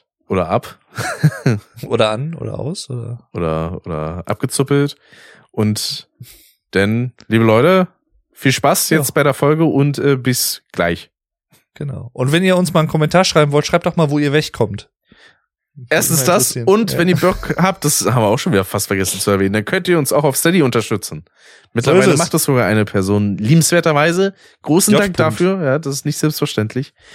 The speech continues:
Speaker 1: Ähm, und ja, wenn ihr Zugriff auf Videofolgen haben möchtet und, äh, vorab Zugriff vor allem auch auf die Folgen,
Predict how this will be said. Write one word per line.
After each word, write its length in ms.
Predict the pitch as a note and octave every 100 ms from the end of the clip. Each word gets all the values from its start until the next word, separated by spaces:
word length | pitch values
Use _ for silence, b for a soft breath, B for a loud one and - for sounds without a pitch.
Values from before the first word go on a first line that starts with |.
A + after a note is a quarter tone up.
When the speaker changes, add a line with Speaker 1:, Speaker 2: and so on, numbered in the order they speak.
| B B -
Speaker 1:
Ähm, 460 | - A2+ A2+ A2 -
und 480 | A2 A2+ G#2 - -
ja, 240 | A2+ E2
wenn 120 | G2+
ihr 200 | G#2 G#2
Zugriff 460 | G2 - B2+ B2+ -
auf 280 | A#2 G#2+ -
Videofolgen 520 | D#3 F#3+ F3+ D#3 C3+
haben 240 | C3 B2 G#2+
möchtet 520 | G2+ - G#2 G#2 G2+
und, 360 | - F2+ F2 -
äh, 220 | E2+ E2
vorab 560 | - - F3+ A2+ - -
Zugriff 340 | D3 B2 B2+
vor 220 | - A#2+
allem 180 | A2+ A2+
auch 140 | E2
auf 140 | G#2 G#2
die 80 | G2
Folgen, 400 | - F#2+ F#2